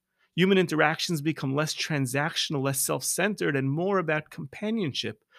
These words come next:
for emotional reasons. The movement and life-giving power of water is symbolic of the pleasure and emotion that is found at this level. Just as water can be wild and rushing, our emotions can sometimes overwhelm us.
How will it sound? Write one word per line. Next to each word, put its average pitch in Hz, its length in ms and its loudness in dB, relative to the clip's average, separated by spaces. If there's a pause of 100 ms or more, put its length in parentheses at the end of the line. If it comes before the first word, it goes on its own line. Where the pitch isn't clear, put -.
(300)
for 165 460 2
emotional 170 640 0
reasons. 127 640 -4 (400)
The 170 80 4
movement 208 720 2
and 135 160 0
life-giving 151 800 0
power 170 440 0
of 120 160 -2
water 170 440 0
is - 200 -6
symbolic 147 800 -2
of 131 140 -8
the 120 160 -6
pleasure 151 640 -2
and 131 100 -2
emotion 123 880 0 (320)
that 123 100 -4
is - 160 -4
found 131 480 4 (220)
at 127 100 -6
this - 220 -6
level. 104 300 -4
Just 160 280 0
as 170 100 -2
water 160 300 2
can 139 220 -2
be 120 160 -2
wild 151 560 -2
and 123 160 0
rushing, 180 400 0
our 180 100 0
emotions 180 640 -2
can 175 160 -8
sometimes 196 420 -4
overwhelm 196 420 2
us. - 360 -6